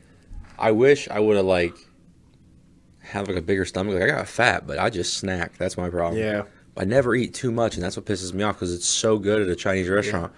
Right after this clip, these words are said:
Speaker 1: Like, I'm gonna puke. What you do is you just sit there for about twenty minutes, go
Speaker 2: Yeah.
Speaker 1: to the bathroom, and then you're wide open again.
Speaker 2: Yeah,
Speaker 1: It's
Speaker 2: ten,
Speaker 1: fucking Chinese
Speaker 2: ten
Speaker 1: food.
Speaker 2: minutes.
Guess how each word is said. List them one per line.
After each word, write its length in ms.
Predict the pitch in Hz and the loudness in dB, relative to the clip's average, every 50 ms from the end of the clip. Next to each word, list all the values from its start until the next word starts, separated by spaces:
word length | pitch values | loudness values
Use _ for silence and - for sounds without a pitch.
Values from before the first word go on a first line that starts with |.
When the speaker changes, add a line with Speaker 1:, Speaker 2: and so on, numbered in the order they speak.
| - _ _ - | -20 _ _ -10
Speaker 1:
Like, 140 | 90 87 - - | -10 -8 -6 -6
I'm 120 | 107 113 | -4 -4
gonna 140 | 110 110 92 | -2 -4 -4
puke. 420 | - - - 113 110 101 85 - | -6 -8 -6 -4 -2 -2 -2 -4
What 220 | 82 92 - - - | -6 -6 -6 -6 -8
you 60 | 107 | -6
do 200 | 113 135 151 139 | -4 -2 -2 0
is 140 | 113 95 95 | -2 -2 -4
you 80 | 95 | -4
just 200 | 95 95 - - | -4 -4 -4 -2
sit 200 | - 135 135 131 | -2 -2 -2 -2
there 320 | - 107 95 95 92 95 - - - - - - - - _ _ | 0 0 0 0 0 -2 -6 -12 -20 -20 -20 -20 -20 -20 _ _
for 140 | - - 90 | -6 -4 -4
about 120 | - - | -4 -4
twenty 260 | - - 127 131 127 | -4 -2 -2 0 0
minutes, 520 | 120 117 120 113 101 90 90 - - - - - | 0 0 0 0 0 0 -2 -4 -10 -16 -8 -2
go 100 | - 95 | 0 4
Speaker 2:
Yeah. 60 | 104 | 4
Speaker 1:
to 60 | 113 | 4
the 60 | 117 104 | 4 4
bathroom, 500 | 110 107 98 90 - 95 92 90 95 - - | 4 4 2 2 0 -2 -4 -4 -6 -6 -6
and 80 | 78 | -4
then 80 | 92 101 | -2 -2
you're 120 | 101 92 | 0 0
wide 300 | 87 90 95 98 98 95 | 0 2 2 2 2 4
open 240 | 95 95 95 90 87 85 | 4 2 2 0 -2 -6
again. 120 | - - | -4 -4
Speaker 2:
Yeah, 60 | 95 | -4
Speaker 1:
It's 120 | - - - | -2 -2 2
Speaker 2:
ten, 100 | 127 127 | 4 4
Speaker 1:
fucking 280 | 147 139 - 151 107 | 4 4 4 2 0
Chinese 540 | 92 - 120 113 117 113 110 104 104 107 - | 0 4 4 6 6 6 4 4 2 4 6
Speaker 2:
ten 160 | 147 147 143 | 8 6 8
Speaker 1:
food. 60 | 139 | 6
Speaker 2:
minutes. 400 | 135 131 113 101 92 - - - | 6 4 4 2 0 -6 -10 -16